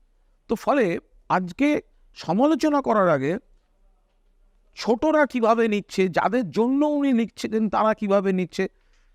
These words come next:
এই সব মিলিয়ে বিষয়টা। এবং কিছু প্রবন্ধ, ওনার কিছু লেখা, এবং, আহ, একদম গোড়ার দিকে কিছু অনুলিখন থাকতো, কিন্তু অধিকাংশই তারপর থেকে কিন্তু উনি, আহ, নিজে হা-, লিখতে শুরু করে দেন।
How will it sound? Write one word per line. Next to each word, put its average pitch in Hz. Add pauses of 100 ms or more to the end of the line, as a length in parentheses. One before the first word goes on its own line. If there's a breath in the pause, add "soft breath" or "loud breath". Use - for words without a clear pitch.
(300)
এই 247
সব 220
মিলিয়ে 285
বিষয়টা। 185
এবং 190
কিছু 196
প্রবন্ধ, 202 (540)
ওনার 196
কিছু 214
লেখা, 180 (580)
এবং, 202
আহ, 160 (960)
একদম 214 (180)
গোড়ার 196
দিকে 240
কিছু 233
অনুলিখন 233
থাকতো, 208
কিন্তু 226
অধিকাংশই 226
তারপর 202
থেকে 233
কিন্তু 226
উনি, 254 (580)
আহ, 139
নিজে 190
হা-, - (220)
লিখতে 214
শুরু 185
করে 120
দেন। 98